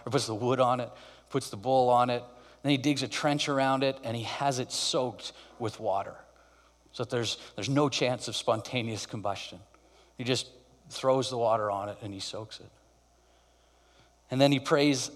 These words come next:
he prays this. "And at the time of the offering of the oblation, Elijah the prophet came near and said, 'O Lord, God of Abraham, Isaac, and Israel,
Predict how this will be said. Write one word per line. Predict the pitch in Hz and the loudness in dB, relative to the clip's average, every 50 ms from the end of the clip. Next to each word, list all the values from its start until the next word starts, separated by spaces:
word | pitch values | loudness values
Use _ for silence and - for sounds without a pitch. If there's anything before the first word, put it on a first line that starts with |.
| - | -12
he | - 123 | -12 -12
prays | 113 - - 143 131 135 127 117 117 | -10 -4 -2 0 0 0 0 -2 -4
this. | 123 120 107 101 - - - - - _ _ _ _ _ _ _ _ _ _ _ _ _ _ - - _ - - _ _ _ _ _ _ _ _ _ _ _ _ | -6 -8 -8 -10 -10 -12 -14 -16 -18 _ _ _ _ _ _ _ _ _ _ _ _ _ _ -20 -20 _ -20 -20 _ _ _ _ _ _ _ _ _ _ _ _
"And | 123 127 | 0 0
at | 127 - | 0 0
the | 120 | -4
time | - - 147 160 165 170 | -2 2 4 6 6 6
of | 160 139 | 6 4
the | 135 131 | 4 6
offering | 127 139 151 143 151 - 143 139 | 10 10 10 10 8 6 2 2
of | 135 117 | 2 2
the | 127 127 | 2 2
oblation, | 123 117 127 120 117 113 - - 104 98 | 2 2 2 0 2 0 0 -2 -4 -6
Elijah | 101 104 110 120 123 127 131 127 | -2 4 6 6 6 6 4 0
the | 117 | -4
prophet | - - 127 117 120 - 113 - | -2 2 4 4 4 2 -2 -6
came | - - 120 113 117 | -6 -4 -4 -2 -4
near | 117 117 117 | -4 -4 -4
and | 113 107 | -6 -4
said, | - - 117 113 107 | -2 -2 -2 0 2
'O | 110 123 135 | 2 2 2
Lord, | 127 123 120 113 110 107 104 101 92 | 2 2 2 2 2 0 -2 -2 0
God | 101 104 110 113 | 2 4 4 4
of | 117 107 | 2 -2
Abraham, | 107 104 107 107 107 98 101 117 107 101 104 | -4 -6 -6 -8 -8 -10 -8 -6 -6 -4 -2
Isaac, | 101 107 113 104 104 101 - | -2 -2 -2 -4 -6 -8 -10
and | 110 107 | -8 -8
Israel, | 104 104 95 - 95 92 92 95 | -6 -6 -8 -8 -8 -10 -10 -12